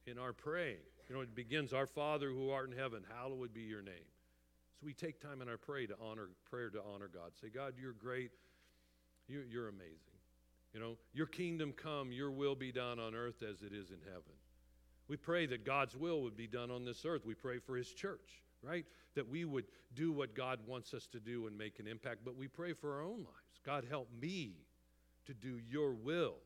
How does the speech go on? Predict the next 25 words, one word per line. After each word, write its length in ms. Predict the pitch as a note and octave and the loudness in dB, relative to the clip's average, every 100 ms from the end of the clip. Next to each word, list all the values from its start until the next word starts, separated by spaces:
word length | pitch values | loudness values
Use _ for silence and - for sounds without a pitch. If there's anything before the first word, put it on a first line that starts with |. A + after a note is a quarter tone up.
| - - - - - - | -20 -20 -20 -20 -20 -6
so 160 | D3 | 0
that 160 | C3 B2+ | 2 4
your 140 | B2+ | 4
will 300 | B2+ D3 D3+ | 6 8 8
is 100 | B2+ | 6
being 280 | G2 C3 B2+ | 2 -2 0
done 200 | A#2+ A#2+ | 0 0
on 220 | A#2 A2+ | 0 -2
this 260 | A2+ A2 - | 0 -2 -2
earth 240 | A2 A2 - - | -2 -2 -6 -4
through 320 | A#2 A#2 A2 - - - | 0 2 0 -8 -20 -6
me." 280 | B2+ E3+ G2 - - - - - - - - - - | -2 -2 -4 -10 -20 -20 -20 -20 -20 -20 -20 -20 -10
We 100 | C3 | -8
talk 320 | C3 D#3 D#3 D#3 | -2 2 2 6
about 280 | C3+ C3 | 6 4
the 80 | C#3 | 2
needs 360 | B2 E3 D3+ - | 2 2 2 -2
that 100 | B2 | -4
we 160 | A#2+ | -2
have. 340 | A2 A2+ G#2+ G2+ | 0 0 0 -2
We 80 | A2+ | -4
talk 300 | D#3 C#3 - | -6 -6 -6
to 80 | |
Him 100 | C#3 | -4
about 380 | C3 A#2+ B2 A#2 | -2 2 2 2